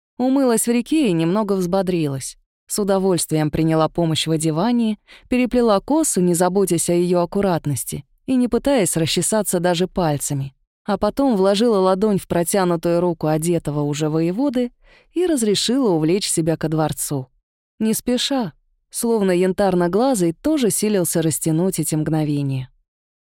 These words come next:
Шли молча, но тишина эта немало не беспокоила и не смущала. Напротив, грела душу. Олег довёл девушку до крыльца,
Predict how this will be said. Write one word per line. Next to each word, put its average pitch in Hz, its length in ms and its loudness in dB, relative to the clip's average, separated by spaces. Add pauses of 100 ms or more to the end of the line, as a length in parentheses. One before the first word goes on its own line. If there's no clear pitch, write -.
(180)
Шли 285 320 -2
молча, 190 540 -2 (420)
но 185 260 0
тишина 214 560 -2
эта 175 160 -2
немало 240 380 0
не 196 140 0
беспокоила 185 680 0
и 175 120 2
не 170 120 0
смущала. 143 680 -4 (300)
Напротив, 190 760 -4 (200)
грела 240 420 0
душу. 214 520 -4 (480)
Олег 185 380 -2
довёл 165 360 2
девушку 151 460 0
до 151 100 0
крыльца, 156 600 -4